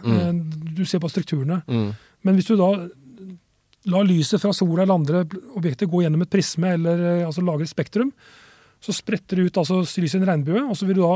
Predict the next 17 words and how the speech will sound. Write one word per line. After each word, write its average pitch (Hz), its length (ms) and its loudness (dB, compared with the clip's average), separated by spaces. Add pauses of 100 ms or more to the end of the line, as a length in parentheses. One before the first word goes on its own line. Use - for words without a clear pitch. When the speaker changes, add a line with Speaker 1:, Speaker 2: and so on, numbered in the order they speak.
Speaker 2:
noen 180 220 2
ganger 170 160 -2
se 175 120 0
disse 143 200 -6
spektrallinjene 147 680 -2
som 170 120 -2
er 135 160 -6
der, 165 160 -4 (400)
som 185 240 -2
indikerer 175 480 2
at 156 80 -4
det 165 120 -2 (100)
er, 170 100 -4 (800)
eh, 165 280 -4 (340)
oksygen 160 540 0
eller 160 260 0
jern 160 400 0